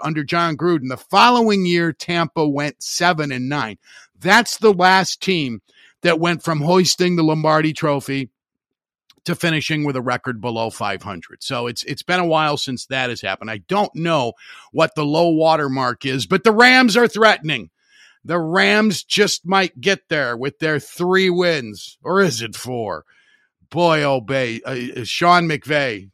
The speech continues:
just, uh, just a colossal disappointment this year. Among the noon games, uh, I mentioned Washington and the Giants, three twenty-five on Sunday.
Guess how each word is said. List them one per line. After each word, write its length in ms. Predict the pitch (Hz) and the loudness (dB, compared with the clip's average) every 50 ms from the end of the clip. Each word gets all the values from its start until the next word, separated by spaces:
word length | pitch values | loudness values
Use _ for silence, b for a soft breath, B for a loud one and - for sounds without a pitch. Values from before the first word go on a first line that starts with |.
| _ | _
just, 480 | _ - - 180 170 - - - - - | _ -6 -4 -4 -4 -4 -6 -8 -8 -6
uh, 240 | 151 147 139 131 127 | -4 -4 -4 -4 -6
just 280 | 123 135 131 - - | -6 -6 -8 -6 -4
a 120 | 151 151 135 | -6 -6 -6
colossal 920 | - - 156 147 139 139 143 151 139 135 131 - - 139 120 101 87 - _ _ _ 107 110 | -6 -6 -6 -6 -4 -4 -4 -4 -4 -4 -6 -6 -8 -8 -8 -8 -10 -14 _ _ _ -20 -10
disappointment 720 | 107 151 143 - - 123 - 135 131 120 110 113 107 90 | -6 -6 -6 -6 -8 -10 -8 -8 -8 -6 -8 -10 -12 -12
this 240 | 92 120 104 - - | -12 -12 -12 -10 -10
year. 120 | 120 - B B B B B B B | -12 -12 B B B B B B B
Among 340 | 185 220 240 277 285 285 269 | 2 4 6 6 6 6 6
the 120 | 240 247 | 4 4
noon 280 | 233 240 240 240 233 226 | 4 4 4 2 2 2
games, 480 | 208 214 202 202 196 185 165 - - b b b b b b b b | 2 2 2 2 0 0 -4 -6 -8 b b b b b b b b
uh, 260 | 165 180 180 180 170 - | 2 4 4 4 4 2
I 120 | 175 196 | 2 2
mentioned 400 | 214 226 240 226 - 214 214 196 | 2 2 2 2 2 0 2 4
Washington 400 | 185 185 180 - - 180 175 165 | 4 4 4 4 0 -2 -2 -2
and 100 | 165 160 | -2 -4
the 60 | 156 | -4
Giants, 420 | 131 143 170 156 147 143 147 - - | -2 0 0 0 0 -2 -4 -8 -4
three 240 | - 277 349 370 | 2 4 4 4
twenty-five 720 | - - 254 247 233 214 185 - - 196 190 185 180 165 165 | 6 4 2 2 2 0 0 0 4 4 6 6 6 4 2
on 180 | 160 151 143 | 0 0 -2
Sunday. 640 | 135 - - 180 175 175 170 151 147 131 117 110 | -2 -2 0 0 0 0 0 -2 -4 -6 -6 -8